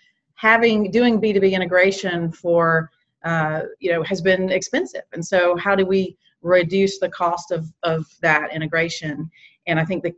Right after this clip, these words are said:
the one key to that is to open up to other technologies, to other integration, pers-, you know, pop-, you know, uh, technologies and, uh, methods so that you can start to address that more, that long tail of your customers. So,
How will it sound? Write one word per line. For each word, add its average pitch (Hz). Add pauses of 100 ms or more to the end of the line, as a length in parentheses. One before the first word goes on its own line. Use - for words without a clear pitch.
(180)
the 151
one 170
key 285
to 214
that 170
is 165
to 160
open 175
up 160
to -
other 165
technologies, 160
to 151 (420)
other 190
integration, 165
pers-, -
you 170
know, 151
pop-, 170
you 156
know, 147 (260)
uh, -
technologies 170
and, 156
uh, 147
methods 170 (360)
so 202
that 196
you 196
can 185
start 175
to 185
address 170
that 160
more, 156
that 147
long 147
tail 147
of -
your -
customers. -
So, 160